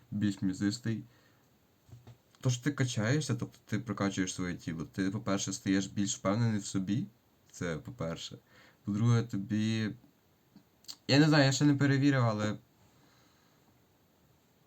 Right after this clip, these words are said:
ти подобаєшся більше дівчатам. <laughs> Тому що ти впевнений, ти маєш накачане тіло, ти, типа, хоч трохи якось вкладаєш роботу в свою... в своє життя, то в своє тіло, в самого себе.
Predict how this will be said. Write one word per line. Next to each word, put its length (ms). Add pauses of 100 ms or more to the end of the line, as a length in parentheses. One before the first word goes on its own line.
(160)
ти 60
подобаєшся 520
більше 280
дівчатам. 480 (300)
<laughs> 240
Тому 200
що 100
ти 60
впевнений, 520
ти 80
маєш 300
накачане 440
тіло, 280
ти, 120
типа, 300 (600)
хоч 340
трохи 460
якось 640
вкладаєш 1000
роботу 540
в 80
свою... 840 (440)
в 40
своє 360
життя, 560
то 60
в 100
своє 280
тіло, 300
в 100
самого 440
себе. 300